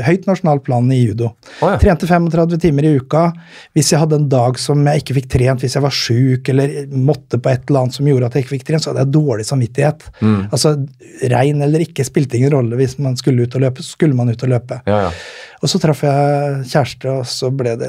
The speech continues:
Speaker 1: mye mer å sitte i sofaen, og så
Speaker 2: Ja, ja.
Speaker 1: ah, regna ute. Det var mye koseligere å sitte foran T V-en og se på noe, og kanskje ta seg et glass vin, og kanskje, kanskje litt potetgull, og
Speaker 2: Ja, ja.
Speaker 1: etter en stund så savner jeg ikke den treninga der i det hele tatt, altså.
Speaker 2: Nei.
Speaker 1: Altså,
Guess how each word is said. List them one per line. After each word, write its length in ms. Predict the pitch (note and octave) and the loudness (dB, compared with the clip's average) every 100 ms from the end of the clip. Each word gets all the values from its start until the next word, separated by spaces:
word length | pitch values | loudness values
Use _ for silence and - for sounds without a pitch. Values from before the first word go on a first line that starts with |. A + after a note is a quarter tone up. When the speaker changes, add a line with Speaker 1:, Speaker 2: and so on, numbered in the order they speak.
| C3+ | -10
Speaker 1:
mye 240 | C#3 C3 A#2+ | -8 -6 -6
mer 200 | B2 - | -10 -10
å 60 | A#2+ | -10
sitte 280 | B2 - B2 | -10 -12 -12
i 60 | |
sofaen, 720 | - A#2 - _ - D3 E3 D#3 | -10 -12 -16 _ -12 -8 -6 -6
og 60 | |
så 140 | - - | -8 -10
Speaker 2:
Ja, 240 | - G#2+ | -4 -2
ja. 140 | - - | -2 -2
Speaker 1:
ah, 300 | D#3+ D#3 D3+ | -2 -2 -2
regna 400 | D#3+ C#3 B2 C3 | -2 -4 -4 -2
ute. 300 | C3 - - | -4 -6 -6
Det 120 | D#3 B2+ | -4 -2
var 100 | C#3 | 0
mye 220 | D#3+ C3 | 0 0
koseligere 880 | - D#3 B2 A#2+ A#2 C3 C3+ C#3 C#3 | 2 2 2 -2 0 0 0 0 0
å 140 | C3+ C#3 C#3+ C#3 | 0 -2 -2 -6
sitte 440 | C3 D#3 - - C#3 | -2 -4 -4 -2 0
foran 240 | C#3 C3+ | 2 2
T 80 | D#3+ | 2
V-en 240 | B2+ C3 | 2 0
og 60 | C#3 | 0
se 120 | C3 A#2+ | 0 0
på 140 | B2 | 0
noe, 140 | C3+ C3+ | -2 0
og 60 | B2 | 0
kanskje 220 | A#2+ - | -2 -6
ta 160 | - A2+ | -10 -6
seg 300 | - B2+ - - - | -2 0 -2 -8 -16
et 80 | - | -4
glass 260 | A2+ A#2 A2+ | -2 -2 0
vin, 460 | A#2+ B2 C3 C3 | 2 2 2 2
og 100 | B2+ | 0
kanskje, 300 | C#3 D#3 - | 0 -2 -4
kanskje 220 | - C#3 C3 | -6 -6 -4
litt 100 | B2+ | -2
potetgull, 640 | C3+ A#2+ A#2+ B2 B2+ C3 | 0 2 0 0 0 0
og 80 | B2 - | -2 -2
Speaker 2:
Ja, 160 | G#2+ C3+ | 0 0
ja. 100 | B2 | 0
Speaker 1:
etter 220 | A#2+ F#3 | 0 0
en 80 | G#3+ | 0
stund 160 | D3 D#3 | 0 -2
så 80 | - - | -4 -4
savner 240 | B3 A2+ | -6 -6
jeg 80 | A#2 | -6
ikke 140 | C4 | -8
den 100 | - A3 | -6 -2
treninga 320 | G3+ D#3 E3 | 0 0 0
der 200 | E3 E3+ | 0 0
i 40 | |
det 80 | F#3+ | 2
hele 140 | F#3 - | 0 0
tatt, 160 | A3 - | -8 -6
altså. 180 | A#2 - - _ - - - | -8 -10 -16 _ -20 -20 -4
Speaker 2:
Nei. 140 | G#2+ | 0
Speaker 1:
Altså, 160 | G#2+ | 2